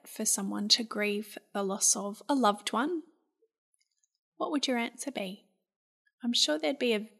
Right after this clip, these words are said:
wide variation on responses. I should do a survey and substantiate my theories. I wonder, if you have lost a loved one yourself, how long do you think your grief will last?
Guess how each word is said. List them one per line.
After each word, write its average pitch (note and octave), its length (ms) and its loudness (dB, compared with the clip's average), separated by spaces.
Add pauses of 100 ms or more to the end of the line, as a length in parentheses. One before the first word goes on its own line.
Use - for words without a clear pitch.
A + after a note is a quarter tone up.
(160)
wide C#4+ 400 4
variation A3 680 4
on G3 120 -2
responses. - 920 -2
I G#3+ 80 -4
should A#3+ 280 6
do A3+ 160 4
a G#3+ 60 2
survey G3+ 680 0 (460)
and G#3 180 -2
substantiate G3 840 -2
my G3 160 -2
theories. G#3 760 -4 (880)
I C4+ 60 0
wonder, B3+ 640 2 (520)
if - 200 -4
you B3 240 0
have C4 120 0
lost G#3 280 0
a G3+ 60 0
loved G3 300 -2
one G3 220 -4
yourself, G3 800 -4 (380)
how D4 80 2
long C#4+ 240 4
do C#4 100 0
you B3+ 160 2
think - 320 -4
your G#3+ 140 -2
grief G#3+ 400 -4
will F#3 100 -2
last? - 760 -2